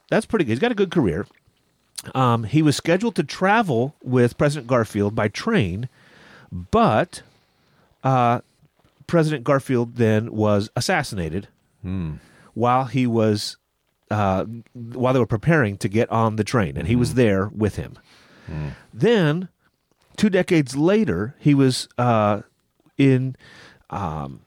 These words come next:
Speaker 1: he was still in, uh, operating in his career, and he was on his way to see President William McKinley.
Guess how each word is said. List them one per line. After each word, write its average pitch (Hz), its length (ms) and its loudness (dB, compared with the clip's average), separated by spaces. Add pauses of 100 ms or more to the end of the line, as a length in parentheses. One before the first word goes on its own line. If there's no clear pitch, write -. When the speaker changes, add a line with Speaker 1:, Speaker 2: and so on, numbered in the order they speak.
(500)
Speaker 1:
he 139 200 2
was 135 200 2
still 170 680 0
in, 117 540 -6
uh, 107 180 -2
operating 147 340 0
in 143 60 0
his 151 260 2
career, 131 500 0 (400)
and 113 140 2
he 131 60 6
was 120 140 2
on 147 300 0
his 240 200 0
way 98 280 2
to - 180 -6
see 107 640 -2 (280)
President 113 540 0
William 110 400 2
McKinley. 175 580 -2